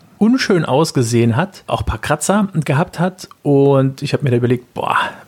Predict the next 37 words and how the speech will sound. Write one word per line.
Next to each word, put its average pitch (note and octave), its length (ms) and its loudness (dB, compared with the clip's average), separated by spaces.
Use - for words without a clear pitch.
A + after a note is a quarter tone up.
beiz G#2+ 300 0
ich A#2 120 0
den B2 140 2
jetzt B2 280 0
ab - 300 -2
und A#2+ 140 0
schleif B2 320 0
das - 300 -2
ab A#2 300 -2
und, - 540 0
pff, - 320 -12
was - 320 -4
mach B2+ 200 0
ich? D3 160 -2
Olivenöl. C#3 600 0
Leute, E3+ 440 0
es C3 140 -2
ist C3 260 -4
unfassbar. - 1040 -2
Alte G3 520 2
Möbelstücke D#3+ 800 2
mit, B2+ 360 -2
wie C3 100 -2
gesagt, B2 280 -4
Wasserflecken, C3 840 0
Kratzern - 480 0
oder - 240 2
auch A#2+ 80 -4
so - 120 -2
Hitzeflecken, C3+ 720 0
wenn A#2 80 2
man A#2 160 2
irgendwas C3+ 400 -2
Heißes C3 260 -2
mal - 100 2
abgestellt - 540 -2
hat. B2 220 -2